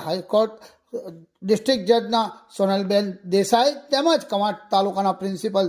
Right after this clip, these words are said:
સિવિલ જજ કે આર યાદવ અને સમસ્ત છોટાઉદેપુર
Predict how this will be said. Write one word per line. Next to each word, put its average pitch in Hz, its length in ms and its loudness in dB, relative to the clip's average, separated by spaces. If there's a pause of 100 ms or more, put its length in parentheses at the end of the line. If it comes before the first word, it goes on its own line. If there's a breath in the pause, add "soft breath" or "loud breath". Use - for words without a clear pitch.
સિવિલ 190 320 -2
જજ 208 180 2 (500 soft breath)
કે 269 100 2 (140)
આર 311 100 4 (180)
યાદવ 208 300 4 (100)
અને 240 140 0 (280)
સમસ્ત 294 400 2 (160)
છોટાઉદેપુર 220 500 0